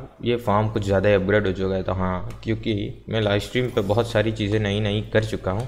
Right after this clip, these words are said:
और ये सभी ना आज मैं आपको दिखाऊँगा कि क्या क्या हो चुका है और क्या नहीं। यहाँ पर तो मैंने सबसे पहले यहाँ पे फूल लगा लिए हैं और यहाँ पे जितनी भी दुकान थी ना आपको लगेगा वो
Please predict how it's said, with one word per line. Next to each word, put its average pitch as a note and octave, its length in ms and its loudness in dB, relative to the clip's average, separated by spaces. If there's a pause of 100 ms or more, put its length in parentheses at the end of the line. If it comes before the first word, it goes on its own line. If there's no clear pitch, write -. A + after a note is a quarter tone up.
(120)
और D3+ 420 8
ये A#2 260 4
सभी A2+ 280 0
ना A#2 160 0
आज G#2 240 4
मैं G2 140 0
आपको G2 260 -2
दिखाऊँगा F#2+ 520 -2 (220)
कि G#2 100 -2
क्या G2 240 0
क्या G#2+ 200 2
हो G2 200 2
चुका G2 280 -4
है B2 140 -2 (380)
और A2+ 100 -2
क्या B2 200 2
नहीं। G2+ 180 2
यहाँ G#2 200 4
पर A2+ 220 2
तो A2+ 160 2
मैंने A2 300 4
सबसे G#2+ 300 0
पहले A2 240 4
यहाँ G#2 180 4
पे A2 160 -2
फूल G#2 260 0
लगा G2 240 4
लिए G#2 260 0
हैं C3+ 200 -4 (120)
और A#2+ 140 4
यहाँ A2+ 220 4
पे A2+ 120 0
जितनी A2 360 2
भी A#2+ 140 0
दुकान A2 380 2
थी B2+ 120 4
ना G#2+ 140 2
आपको F2+ 280 -2
लगेगा G2 400 2
वो G2 120 0